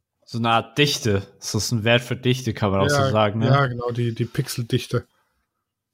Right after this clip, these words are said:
Speaker 2: Und je
Speaker 1: Ja.
Speaker 2: höher die Pixeldichte ist, also je mehr D P I, das ich habe, umso fein aufgelöster ist das Bild.
Speaker 1: Aber auch gerne anfällig für Rauschen.
Speaker 2: Genau,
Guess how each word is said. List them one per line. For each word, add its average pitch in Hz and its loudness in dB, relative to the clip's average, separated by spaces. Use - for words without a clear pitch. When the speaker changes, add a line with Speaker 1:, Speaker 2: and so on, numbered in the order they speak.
Speaker 2:
Und 143 -6
je 143 -4
Speaker 1:
Ja. 147 0
Speaker 2:
höher 170 4
die 160 -2
Pixeldichte 170 -2
ist, 160 2
also 139 -2
je 143 -2
mehr 143 2
D 143 -2
P 143 -6
I, 156 -2
das 143 0
ich - -10
habe, 147 0
umso 127 -2
fein 143 -2
aufgelöster 139 0
ist - -2
das - -10
Bild. 127 0
Speaker 1:
Aber 131 0
auch 127 -4
gerne 135 0
anfällig 127 0
für 120 -2
Rauschen. 104 -2
Speaker 2:
Genau, 135 0